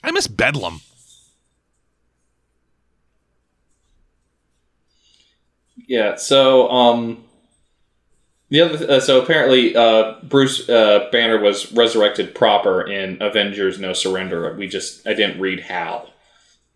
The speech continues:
Speaker 1: Who the fuck
Speaker 2: And,
Speaker 1: cares?
Speaker 2: yeah. So they ha-, have this book where they're doing the wandering Bruce Banner thing again.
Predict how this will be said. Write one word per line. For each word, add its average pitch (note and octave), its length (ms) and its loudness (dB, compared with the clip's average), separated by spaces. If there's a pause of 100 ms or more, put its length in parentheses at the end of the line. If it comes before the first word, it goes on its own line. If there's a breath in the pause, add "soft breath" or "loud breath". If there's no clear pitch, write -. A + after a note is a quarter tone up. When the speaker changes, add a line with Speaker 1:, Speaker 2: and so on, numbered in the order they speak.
(140)
Speaker 1:
Who D3+ 120 -2
the A#2+ 80 -10
fuck G#2+ 200 -2
Speaker 2:
And, F#2 80 -12
Speaker 1:
cares? F#2+ 480 -4 (540)
Speaker 2:
yeah. F#3 300 -12 (840 soft breath)
So C#3 420 4
they C#3+ 320 4
ha-, C#3 320 4
have C3 280 0
this A#2+ 240 0
book A#2 260 2
where A2 260 4
they're A2 200 2
doing G#2+ 380 0
the G2+ 460 2 (280)
wandering G#2+ 680 0
Bruce G2+ 280 -6
Banner G2+ 320 2
thing F#2+ 220 -8
again. F2+ 640 -10